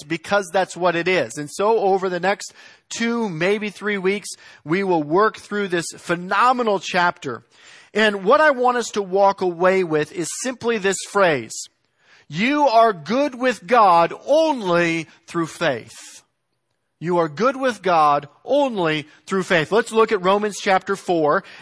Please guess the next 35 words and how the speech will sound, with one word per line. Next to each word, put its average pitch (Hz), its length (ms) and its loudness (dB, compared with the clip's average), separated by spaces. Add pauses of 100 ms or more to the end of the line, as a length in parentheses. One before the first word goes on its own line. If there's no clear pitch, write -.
and 156 140 0
then 190 200 0
we'll 190 80 2
begin 180 400 -2
to 180 100 -4
work 160 300 0
through 160 260 -2
it. 127 140 -4
Paul 180 240 2 (100)
says 160 200 0
this, 147 260 -2 (680)
"What 214 340 2
then 240 240 0
shall 208 280 0
we 190 140 -4 (180)
say 220 280 0
was 170 280 -4
gained 208 520 -2
by 185 180 2
Abraham 170 680 -2
our 151 140 2
father 165 520 2
according 165 520 -4
to 165 80 -12
the 170 80 -6
flesh? 165 600 -4 (500)
For 233 180 4
if 226 80 0
Abraham 247 380 2
was 180 160 -4
justified 196 680 0
by 165 140 4
works, 202 500 2
he 208 80 -2
has 208 140 0